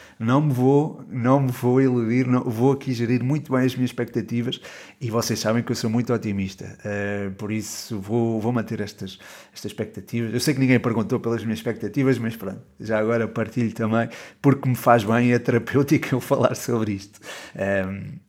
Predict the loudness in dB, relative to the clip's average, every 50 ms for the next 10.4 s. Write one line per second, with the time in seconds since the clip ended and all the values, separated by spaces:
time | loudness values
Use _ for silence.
0 | _ -4 -4 0 2 2 2 2 0 -4 -2 0 0 0 0 -2 -4 -4 0 2
1 | 2 2 4 2 2 2 4 4 4 4 4 4 4 4 4 6 4 4 4 4
2 | 4 4 4 4 4 4 2 4 4 6 6 6 4 2 0 2 4 2 2 2
3 | 2 0 -2 -2 -2 -4 -4 -4 -2 -2 -2 -2 2 4 4 6 6 6 4 4
4 | 2 2 2 0 0 2 2 4 4 2 2 0 -2 0 0 0 0 -2 -6 -4
5 | -2 0 0 0 0 -2 -2 0 2 2 2 0 -2 -4 -4 -4 0 2 2 2
6 | 0 -2 -8 -6 -4 -2 0 0 0 0 -2 -2 0 0 2 2 2 0 0 -2
7 | -4 -4 -4 -2 0 0 0 0 -2 -8 -6 -2 0 0 0 -2 -4 -6 -8 -10
8 | -16 -18 -8 -4 -4 -2 -2 -2 -4 -4 -2 -2 -2 0 0 -2 -4 -2 -2 -2
9 | -4 -2 -2 0 2 2 2 2 0 -4 -8 -8 -6 -6 0 0 0 2 2 -2
10 | -4 -4 0 2 4 4 4 2